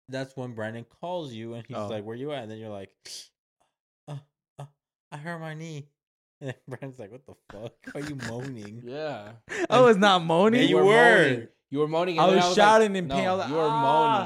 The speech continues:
Speaker 3: moaning. You were moaning." And then I was like, "Bro, where are
Speaker 2: This stuff
Speaker 3: you? When are you
Speaker 2: fucking
Speaker 3: gonna
Speaker 2: hurts.
Speaker 3: come back?" And you were like, "I'm just gonna stay here. I'm gonna lie
Speaker 1: <laughs>
Speaker 3: down."
Speaker 1: Yeah, you're
Speaker 3: I was
Speaker 1: like
Speaker 2: I had to
Speaker 3: "Okay."
Speaker 2: lay down, bro. I couldn't
Speaker 3: Okay, so
Speaker 2: fucking
Speaker 3: then where you
Speaker 2: move.
Speaker 3: Yeah,
Speaker 1: Yeah,
Speaker 3: okay,
Speaker 1: but you,
Speaker 3: that's your
Speaker 1: you, you didn't
Speaker 3: choice.
Speaker 1: say anything. You said, "I'm just gonna lay down." So Brandon leaves to go back fishing. I'm like,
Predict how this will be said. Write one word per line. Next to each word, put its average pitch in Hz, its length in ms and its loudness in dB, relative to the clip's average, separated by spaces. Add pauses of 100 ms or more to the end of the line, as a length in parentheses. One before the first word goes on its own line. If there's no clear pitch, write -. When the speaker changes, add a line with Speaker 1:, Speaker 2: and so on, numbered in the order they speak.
(140)
Speaker 3:
moaning. 110 80 -18
You 123 80 -10
were 117 80 -8
moaning." 135 480 -6
And 123 100 -10
then 139 100 -6
I 147 60 -2
was 139 160 -6
like, 117 180 -8
"Bro, 135 260 -4 (280)
where 139 160 -8
are 135 140 -4
Speaker 2:
This 147 100 -4
stuff 123 140 -6
Speaker 3:
you? 110 80 -12
When - 20 -10
are 127 160 -8
you - 0 -
Speaker 2:
fucking 143 80 -6
Speaker 3:
gonna 139 80 -6
Speaker 2:
hurts. 131 120 -10
Speaker 3:
come 120 140 -10
back?" 123 200 -10
And 113 80 -14
you 113 80 -12
were 113 80 -10
like, 98 160 -14 (340)
"I'm 120 60 -16
just 131 120 -16
gonna 131 160 -12
stay 113 300 -12
here. 107 260 -16
I'm 107 60 -20
gonna 120 160 -14
lie 107 200 -14
Speaker 1:
<laughs> 104 100 -14
Speaker 3:
down." 113 200 -14
Speaker 1:
Yeah, 185 100 -2
you're 180 120 -6
Speaker 3:
I 175 60 -2
was 160 100 -4
Speaker 1:
like 117 100 -8
Speaker 2:
I 135 80 2
had 170 280 2
to 208 80 -2
Speaker 3:
"Okay." - 20 -
Speaker 2:
lay 160 160 2
down, 135 240 -2
bro. 127 220 -2
I 131 140 -2
couldn't 165 240 -8
Speaker 3:
Okay, 131 40 -8
so 170 80 -2
Speaker 2:
fucking 156 160 -4
Speaker 3:
then 131 80 -4
where 147 140 -2
you 175 80 -2
Speaker 2:
move. 123 180 -8
Speaker 3:
Yeah, 151 180 -8
Speaker 1:
Yeah, 165 120 0
Speaker 3:
okay, 156 140 0
Speaker 1:
but 156 100 0
you, 170 60 -6
Speaker 3:
that's 156 100 -12
your 143 80 -4
Speaker 1:
you, 165 80 0
you 165 80 -4
didn't 170 220 0
Speaker 3:
choice. - 80 -8
Speaker 1:
say 170 80 -4
anything. 165 260 -6
You 127 60 -16
said, 120 180 -10
"I'm 123 80 -10
just 123 80 -18
gonna 127 120 -10
lay 113 100 -8
down." 110 240 -10
So 107 120 -20
Brandon 135 380 -10
leaves 139 340 -8
to 120 60 -20
go 120 100 -8
back 113 220 -10
fishing. 139 260 -14
I'm 117 100 -14
like, 101 220 -16